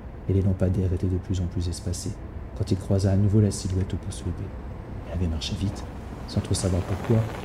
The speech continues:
il s'arrêta à sa hauteur, baissa la fenêtre et chercha du regard les yeux de son interlocuteur.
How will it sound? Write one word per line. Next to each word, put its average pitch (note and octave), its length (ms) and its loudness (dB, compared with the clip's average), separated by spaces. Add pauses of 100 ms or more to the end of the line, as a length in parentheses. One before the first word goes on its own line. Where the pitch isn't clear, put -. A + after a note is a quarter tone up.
(360)
il G#2 100 6
s'arrêta A2 440 4
à G#2+ 60 8
sa G#2+ 160 2
hauteur, F#2 380 2 (640)
baissa G#2 280 6
la G#2 100 6
fenêtre G#2+ 400 2 (360)
et G#2+ 80 6
chercha A2 320 0
du G#2+ 100 6
regard G#2 360 6
les G2 260 6
yeux G#2 80 8
de G2+ 100 6
son F#2+ 200 0
interlocuteur. F2 680 -2